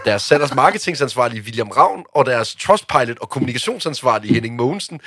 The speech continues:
de tre har alle sammen oprettet en Facebook-profil samme dag i maj i år, øhm, og har samme profilbillede, og har i øvrigt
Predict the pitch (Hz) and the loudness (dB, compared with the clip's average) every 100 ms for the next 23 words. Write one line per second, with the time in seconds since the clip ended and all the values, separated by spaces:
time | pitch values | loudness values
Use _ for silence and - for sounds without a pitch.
0 | - - - - - - - 175 151 156 | -16 -16 -18 -18 -12 -4 0 0 0 0
1 | 131 190 156 143 139 143 - 131 123 - | 0 2 2 2 4 2 4 -2 -2 -12
2 | 117 104 - - 190 208 - - 131 131 | -12 -12 -16 -4 -4 -4 -12 -18 -16 -14
3 | - - 139 214 240 127 120 151 120 123 | -10 0 2 2 0 -2 -6 -10 -4 -4
4 | - _ _ 127 131 - _ _ 135 117 | -4 _ _ -6 -6 -8 _ _ -4 -2
5 | 104 104 - - - - _ 123 117 135 | -4 -8 -18 -20 -20 -20 _ 4 4 2
6 | 131 131 139 185 123 202 240 185 175 170 | 0 0 -2 -6 -14 -14 -2 0 0 -4
7 | - 117 113 117 147 202 - | -2 0 2 0 -2 -4 -8